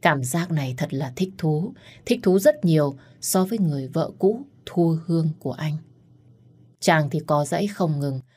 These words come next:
hai bàn tay nhỏ bé bám vào ga giường, như tìm kiếm điểm tựa trong cơn lốc dục vọng. "Anh... Sao thế? Anh, anh mặc áo mưa vào. Anh không mặc có được không?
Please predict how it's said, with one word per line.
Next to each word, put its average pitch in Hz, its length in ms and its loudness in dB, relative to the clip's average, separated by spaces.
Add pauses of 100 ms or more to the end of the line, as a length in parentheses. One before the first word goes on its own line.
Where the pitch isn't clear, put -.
(140)
hai 233 180 2
bàn 170 260 4
tay 233 160 2
nhỏ 160 220 4
bé 143 240 0
bám 151 180 0
vào 220 160 0
ga 185 240 0
giường, 143 320 0 (300)
như 202 220 4
tìm 139 220 0
kiếm 156 320 -2
điểm 139 300 2
tựa 143 220 -4 (380)
trong 156 220 2
cơn 156 240 0
lốc 185 220 -2 (100)
dục 156 320 -4
vọng. 139 200 -6 (1400)
"Anh... 170 480 2 (1200)
Sao 151 240 2
thế? 170 340 -4 (1160)
Anh, 180 320 4
anh 180 160 4
mặc 160 120 2
áo 160 180 2
mưa 208 240 0
vào. 156 400 -2 (800)
Anh 170 180 2
không 160 220 0
mặc 143 160 -2
có 190 100 -2
được 170 220 -2
không? 170 240 -6